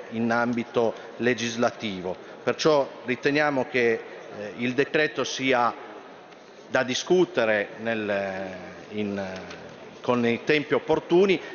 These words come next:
ma indubbiamente con un, no, senza un'urgenza come è stata fatta con una forzatura discutendola il ventuno dicembre e potendo tranquillamente portare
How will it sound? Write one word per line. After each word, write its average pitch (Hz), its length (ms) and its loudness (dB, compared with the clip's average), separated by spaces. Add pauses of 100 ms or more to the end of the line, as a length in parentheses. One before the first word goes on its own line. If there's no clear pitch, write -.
ma 123 100 0
indubbiamente 151 800 2
con 139 240 2
un, 123 380 0
no, 135 160 0
senza 147 400 2
un'urgenza 135 680 2
come 113 260 0 (260)
è 117 100 2
stata 131 320 0
fatta 147 380 0
con 117 120 -2
una 123 140 0
forzatura 127 640 0
discutendola 120 760 2 (240)
il 123 140 2
ventuno 139 400 0
dicembre 131 800 2
e 117 80 -2
potendo 127 520 2
tranquillamente 131 800 0
portare 117 580 0